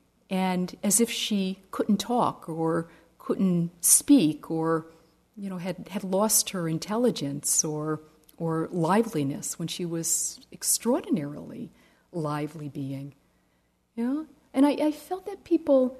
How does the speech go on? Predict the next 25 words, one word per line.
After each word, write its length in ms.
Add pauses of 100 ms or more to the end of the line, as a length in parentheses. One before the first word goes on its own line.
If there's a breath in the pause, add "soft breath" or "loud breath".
(120)
first 240
of 100
all, 460
they 120
didn't 200
really 200
see 340
her, 280 (800 soft breath)
but 120
also 500
I 100
felt 320
that 200
there 160
was 200
some 380
kind 440
of 180 (100)
apprehension 1080
or 180
fear 480 (460)
going 400
on 220
as 280
well. 380